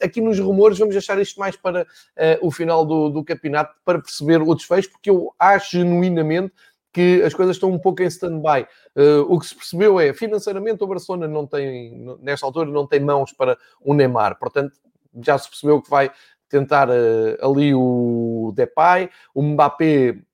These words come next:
fica consoante, eh, a mudança de treinador ou não no Real Madrid, eh, e no Atlético Madrid, que costumam, eh, aliás, basta lembrar na movimentação do João Félix, foi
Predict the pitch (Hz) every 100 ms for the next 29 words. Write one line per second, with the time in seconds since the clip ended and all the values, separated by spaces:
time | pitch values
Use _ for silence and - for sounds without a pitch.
0 | _ _ - 190 156 147 156 147 147 160
1 | 143 139 139 127 - _ _ 135 135 131
2 | 131 127 131 151 147 147 143 139 131 139
3 | 123 113 _ 143 139 139 139 135 139 131
4 | 135 127 147 147 160 185 226 226 _ _
5 | - 160 160 208 180 143 143 131 123 120
6 | 165 - 104 - 131 123 117 107 107 -
7 | - - - 104 113 101 120 127 117 123
8 | 117 123 120 123 117 127 123 - 135 123
9 | 147 - 127 151 - 127 123